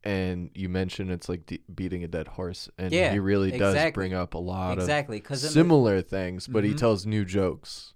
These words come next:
Speaker 2: In the second one, that was with the whole, you know, it was like I was hitchhiking in a car.
Speaker 1: Yeah.
Speaker 2: And he's like, yeah. So, and then that was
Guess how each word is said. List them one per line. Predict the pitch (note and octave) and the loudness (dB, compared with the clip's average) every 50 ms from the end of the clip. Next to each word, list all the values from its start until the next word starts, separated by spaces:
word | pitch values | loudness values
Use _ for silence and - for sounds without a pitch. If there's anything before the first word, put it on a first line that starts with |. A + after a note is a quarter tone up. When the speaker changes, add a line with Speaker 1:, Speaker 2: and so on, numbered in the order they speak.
| - | -8
Speaker 2:
In | D3 D3+ D3 | -6 -6 -4
the | C3+ A#2+ | -6 -6
second | - - - E3 F3 E3+ E3+ C#3+ C3 | -6 -4 -2 -2 -2 -2 -4 -6 -6
one, | A#2+ A#2 A2+ A#2 | -6 -6 -6 -4
that | A#2+ C3 D3 D3 | -2 -2 -2 -2
was | D3+ D3 - - | -4 -6 -8 -6
with | C#3 C3 B2+ - | -6 -6 -6 -6
the | - B2+ A#2 | -6 -6 -6
whole, | A#2 A#2+ A#2 A#2 A2+ A2+ A2 G#2+ | -4 -4 -2 -2 -2 -2 -2 -4
you | G#2+ A2 A2+ A2 | -4 -6 -6 -6
know, | A2 G#2+ G#2 G#2 G#2 G2+ G2+ G2 - _ _ _ _ _ _ _ _ _ _ _ - - _ _ - | -6 -6 -6 -4 -6 -6 -8 -10 -14 _ _ _ _ _ _ _ _ _ _ _ -20 -20 _ _ -10
it | B2 A#2+ | -8 -8
was | A2+ A2 F#2+ A#2 | -8 -8 -8 -6
like | A2+ G#2+ G#2 | -8 -6 -6
I | G#2+ | -8
was | G#2 G#2 G2 F2+ | -10 -10 -10 -10
hitchhiking | B2 C3 C3+ C3 - A#2 G#2+ G2+ F#2 - F2+ F2 D#2+ D2 | -8 -8 -8 -6 -6 -6 -6 -6 -8 -12 -16 -18 -16 -16
in | G2 G2+ | -14 -14
a | F#2+ | -14
car. | F#2+ - A#2 A#2+ A#2+ G#2+ F#2+ F2 D#2+ D#2+ - - _ _ _ _ _ _ | -12 -8 -6 -4 -4 -4 -4 -6 -10 -14 -18 -20 _ _ _ _ _ _
Speaker 1:
Yeah. | - G2 G2 F#2 E2 | -4 -2 -2 -2 -2
Speaker 2:
And | F2 G2 A2 A2 A2 | -4 -6 -8 -8 -8
he's | A2 G#2 G2+ | -8 -8 -8
like, | - G#2+ G#2 G2 F#2+ F#2 E2 D2 | -8 -8 -8 -8 -8 -12 -14 -14
yeah. | - A#2+ A#2+ A#2 G#2+ G2 F2 E2 D#2 E2+ _ _ _ _ _ _ _ _ _ _ _ _ | -12 -8 -8 -6 -6 -8 -10 -12 -16 -20 _ _ _ _ _ _ _ _ _ _ _ _
So, | _ - - - B2 A#2+ A#2 A2+ A2 - | _ -16 -8 -6 -4 -2 -2 -4 -6 -8
and | - A#2 A#2+ A#2+ | -10 -10 -8 -6
then | A2+ C3+ C3 B2+ B2 A#2 A2+ A#2 - _ _ _ _ _ _ _ _ _ _ _ _ _ _ _ _ _ _ _ - | -2 -2 -2 -2 -2 -4 -8 -12 -14 _ _ _ _ _ _ _ _ _ _ _ _ _ _ _ _ _ _ _ -2
that | C#3+ D#3 F#3 | 0 2 2
was | G3+ G3 E3 C#3+ | 2 0 -4 -6